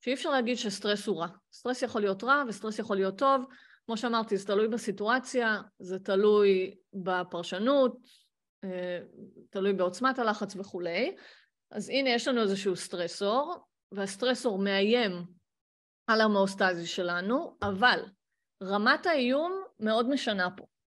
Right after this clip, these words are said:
אם האיום הוא קיצוני, אוקיי? איום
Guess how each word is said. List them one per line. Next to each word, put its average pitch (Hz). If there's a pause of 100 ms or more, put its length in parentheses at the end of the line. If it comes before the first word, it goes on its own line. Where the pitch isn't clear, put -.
(540)
אם 330
האיום 311
הוא 302
קיצוני, 214 (680)
אוקיי? 247
איום 302